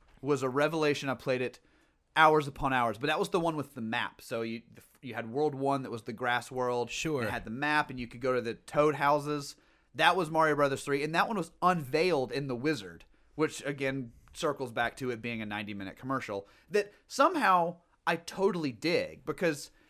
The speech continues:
Speaker 1: nowadays when I see movies or shows that are obviously focused and central around, like, the product placement, it annoys me to no end.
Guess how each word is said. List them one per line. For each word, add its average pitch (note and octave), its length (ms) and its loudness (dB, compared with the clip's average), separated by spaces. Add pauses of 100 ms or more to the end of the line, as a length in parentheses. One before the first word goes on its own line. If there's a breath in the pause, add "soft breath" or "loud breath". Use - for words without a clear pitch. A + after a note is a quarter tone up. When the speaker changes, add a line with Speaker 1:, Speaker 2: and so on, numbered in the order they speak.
(100)
Speaker 1:
nowadays G#3 540 2
when E3 100 -4
I D#3 80 0
see D3 560 -2 (840)
movies E3+ 760 -2
or C#3+ 320 -2
shows D#3 600 0
that B2+ 200 0 (280 loud breath)
are C3+ 220 -4
obviously D3 560 4
focused C3 560 -2
and A#2 120 -8
central B2+ 460 -4
around, A2+ 320 0
like, A2 140 -6
the - 60 -12
product C3 400 -4
placement, F#3+ 440 -2 (300 soft breath)
it E3+ 120 2
annoys D#3+ 460 0
me D#3+ 120 -4
to C#3 100 -2
no C3 320 2
end. G#2 380 -6